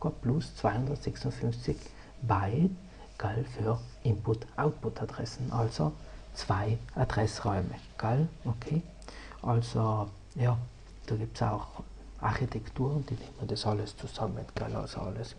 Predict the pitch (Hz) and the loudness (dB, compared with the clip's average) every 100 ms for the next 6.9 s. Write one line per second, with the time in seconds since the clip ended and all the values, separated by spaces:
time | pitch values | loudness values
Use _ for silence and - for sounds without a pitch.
0 | - 110 110 - 123 - 123 - - 110 | 0 2 2 -2 -4 0 0 0 2 2
1 | 113 113 117 113 117 - 113 110 117 104 | 2 0 0 2 0 0 2 4 4 2
2 | - - - - - - 117 - 107 - | 0 -8 -8 -10 -2 4 4 6 6 4
3 | - - - - - - - - - 147 | -8 -16 -18 -18 -18 -18 -16 -12 4 10
4 | 117 110 104 90 - - 123 113 123 - | 10 10 8 4 -4 0 2 4 2 0
5 | - 123 120 110 107 127 135 - 107 104 | 4 6 6 6 6 4 4 0 -2 0
6 | 120 120 117 117 113 110 120 - 120 | 2 4 4 2 0 2 0 0 0